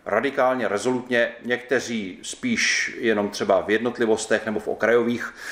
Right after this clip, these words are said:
záležitostech, ale samozřejmě i takováto opozice je velmi využívaná těmi médii a těmi, řekněme, platformami, které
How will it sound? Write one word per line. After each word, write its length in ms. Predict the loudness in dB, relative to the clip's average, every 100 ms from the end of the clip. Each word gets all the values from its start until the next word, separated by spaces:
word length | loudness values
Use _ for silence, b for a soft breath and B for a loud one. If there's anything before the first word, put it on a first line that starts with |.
| B 2
záležitostech, 720 | 4 4 0 -2 0 0 0
ale 160 | 2 0
samozřejmě 500 | 0 -2 0 2 2
i 340 | 2 0 -2 -16 -20 _ _ _ _
takováto 500 | 0 2 2 2 2
opozice 720 | -4 -4 -6 -6 0 2 2 2
je 180 | 2 4
velmi 560 | 4 4 2 2 0
využívaná 760 | 0 0 0 0 2 2 2 0
těmi 280 | -2 -2 0
médii 540 | 4 2 2 -2 0
a 40 | 0
těmi, 380 | 0 -2 -2 B B B -12
řekněme, 280 | -6 -2 2
platformami, 640 | 0 0 -2 2 2 0
které 460 | -2 2 4 4